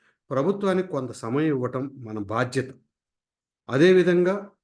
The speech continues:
ప్రభుత్వం కూడా ఐదు సంవత్సరాల నుంచి నిరుద్యోగుల వ్యతలను దృష్టిలో పెట్టుకుని సత్వరం ఒక క్యాలెండర్ ఇచ్చేసి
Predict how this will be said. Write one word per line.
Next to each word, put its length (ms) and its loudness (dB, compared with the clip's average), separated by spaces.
ప్రభుత్వం 480 0
కూడా 460 -2
ఐదు 280 -2
సంవత్సరాల 600 0
నుంచి 240 -2
నిరుద్యోగుల 640 0
వ్యతలను 560 -4
దృష్టిలో 420 -10
పెట్టుకుని 460 -8
సత్వరం 680 4
ఒక 140 2
క్యాలెండర్ 600 2
ఇచ్చేసి 560 -6